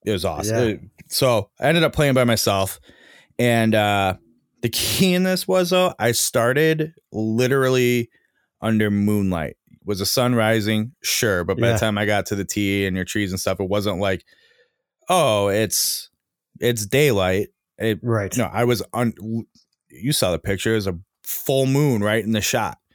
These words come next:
Speaker 2: Right.
Speaker 1: So that was neat. Um,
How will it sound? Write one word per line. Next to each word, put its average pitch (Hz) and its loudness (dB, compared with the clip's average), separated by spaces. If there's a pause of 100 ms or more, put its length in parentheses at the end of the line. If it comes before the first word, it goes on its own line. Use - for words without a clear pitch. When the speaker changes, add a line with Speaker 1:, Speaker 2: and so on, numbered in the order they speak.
(340)
Speaker 2:
Right. 127 -2 (440)
Speaker 1:
So - -4
that 139 4
was 113 2
neat. 107 0 (100)
Um, 110 0